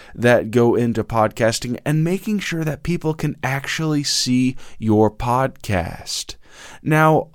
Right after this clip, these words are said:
I don't want to discourage anyone. Podcasting is still a great tool to be used. There's just some different strategies you have to bring to the table when it comes to getting cold or organic traffic to your show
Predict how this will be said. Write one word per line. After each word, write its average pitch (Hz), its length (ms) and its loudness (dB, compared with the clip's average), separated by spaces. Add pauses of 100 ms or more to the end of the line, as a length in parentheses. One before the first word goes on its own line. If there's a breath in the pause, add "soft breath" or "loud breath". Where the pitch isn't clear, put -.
(120)
I 156 260 4
don't 170 300 2
want 170 240 0
to 151 180 0
discourage 117 1040 0
anyone. 92 720 -4 (340 soft breath)
Podcasting 117 760 2
is 110 160 -2
still 104 420 4
a 104 120 4
great 104 360 2
tool 123 320 2
to 113 100 0
be 110 140 0
used. 143 520 0 (440 loud breath)
There's 156 320 4
just 196 320 4
some 160 260 0
different 156 340 -2
strategies 120 640 0
you 117 120 2
have 113 140 -2
to - 60 -20
bring 113 200 0
to 110 80 0
the 95 60 0
table 110 340 0
when 107 160 4
it - 100 -6
comes 120 440 0
to 113 320 0
getting 101 340 0
cold 110 500 0
or 101 260 2
organic 98 680 0
traffic 104 560 -2
to 135 180 -2
your 113 180 2
show 107 600 4